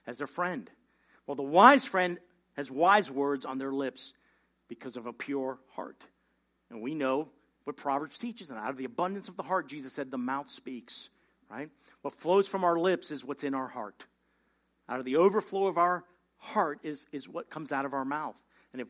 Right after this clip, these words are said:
wisdom is what we've treasured and hidden down in our heart, that's what we speak.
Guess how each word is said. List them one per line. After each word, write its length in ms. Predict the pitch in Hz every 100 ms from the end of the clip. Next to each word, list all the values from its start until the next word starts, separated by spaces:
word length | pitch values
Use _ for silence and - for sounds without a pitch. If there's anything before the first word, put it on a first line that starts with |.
| 113
wisdom 560 | 127 247 240 - 196
is 120 | 170 143
what 140 | 180
we've 180 | 156 -
treasured 520 | - 208 196 180 165
and 120 | 143
hidden 320 | 139 208 208
down 260 | 196 196 196
in 100 | 190
our 140 | 185
heart, 340 | 165 180 151 147 - - -
that's 260 | 160 156 -
what 140 | 165
we 80 | 156
speak. 420 | - - 151